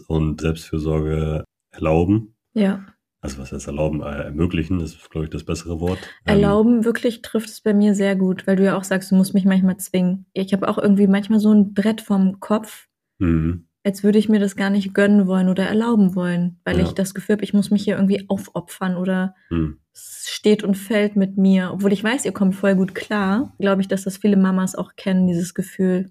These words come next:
Speaker 1: Mhm. Ja, aber das wären auf jeden Fall bereichernd. Ja, dann werde ich da noch mal im Detail mehr an Silvester drüber nachdenken.
Speaker 2: <laughs> Ja.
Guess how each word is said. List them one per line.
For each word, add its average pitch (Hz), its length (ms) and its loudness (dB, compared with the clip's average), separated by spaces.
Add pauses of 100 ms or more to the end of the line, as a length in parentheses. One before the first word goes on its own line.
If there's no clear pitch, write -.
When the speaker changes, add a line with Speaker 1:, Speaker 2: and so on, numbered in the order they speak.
(160)
Speaker 1:
Mhm. 80 380 -4
Ja, 95 140 -2
aber 87 100 -2
das - 300 -10
wären 98 160 0
auf 95 140 -6
jeden 87 120 -4
Fall 82 380 -2
bereichernd. 80 600 -6 (100)
Ja, 117 260 2 (160)
dann 92 440 0 (1300)
werde 85 240 -4
ich 80 120 -12
da 90 120 -4
noch 87 160 -6
mal 92 140 -4
im 92 100 -4
Detail 98 640 -6
mehr 98 420 -6
an 104 120 -4
Silvester 101 400 -10
drüber 76 220 -10
nachdenken. - 420 -16
Speaker 2:
<laughs> 196 380 0
Ja. 208 360 2